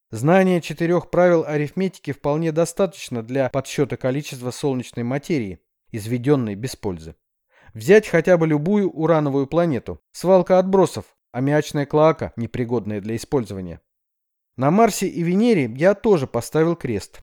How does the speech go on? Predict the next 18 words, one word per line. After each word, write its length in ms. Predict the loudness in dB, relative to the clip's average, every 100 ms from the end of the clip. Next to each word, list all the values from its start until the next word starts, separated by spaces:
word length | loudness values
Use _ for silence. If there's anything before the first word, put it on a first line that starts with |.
| _ _
и 120 | -2
дал 220 | 6 6 6
добро 560 | 4 6 6 4 0 -2
последней 540 | -2 0 0 2 -2
попытке 580 | -2 -2 0 -4 -4 -10
исправления 600 | -6 0 0 2 0 -2
Солнечной 480 | -2 -2 -2 -6 -12
системы. 500 | -12 -12 -10 -10 -10 _ _ _ _ _ _
Программа 520 | 0 2 6 6 6 2
предусматривала 1000 | 0 0 -2 0 0 0 0 2 2 0
переделку 640 | -4 -2 2 2 2 0
Луны 400 | 0 2 2 2
в 180 | 2 0 0
оазис 580 | 2 4 2 0 -8 -12
для 300 | 0 4 4
притомившихся 800 | 2 -2 0 0 -2 -6 -6 -6
космонавтов 720 | -6 -2 0 0 0 -4 -8
будущего, 640 | -4 -4 -4 -6 -8 -8